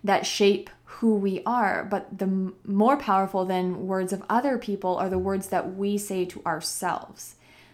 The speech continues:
So when you're the one that's totally responsible for your own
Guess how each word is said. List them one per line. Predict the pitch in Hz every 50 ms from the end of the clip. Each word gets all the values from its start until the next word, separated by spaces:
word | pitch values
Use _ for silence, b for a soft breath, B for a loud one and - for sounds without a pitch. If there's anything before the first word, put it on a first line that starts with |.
| b b
So | - - - - 220 214 202 196
when | 190 180 170 196 202 202 196 190 185 - -
you're | - 190 190 196 196 208 220 240 254 262 262
the | 254 233
one | 208 196 196 190 185 185 185
that's | 180 175 165 - - - - b b b b b b b b b b b b b b b b b b _ _ _ _ _ _ _ _ _ _ _ -
totally | - 208 226 233 269 302 302 277
responsible | 220 208 202 208 - - 202 220 269 269 - 254 202 196 190
for | 196 - 208 202 202
your | 196 190 196 - - - -
own | 208 208 214 220 226 226 220 214 208 220 202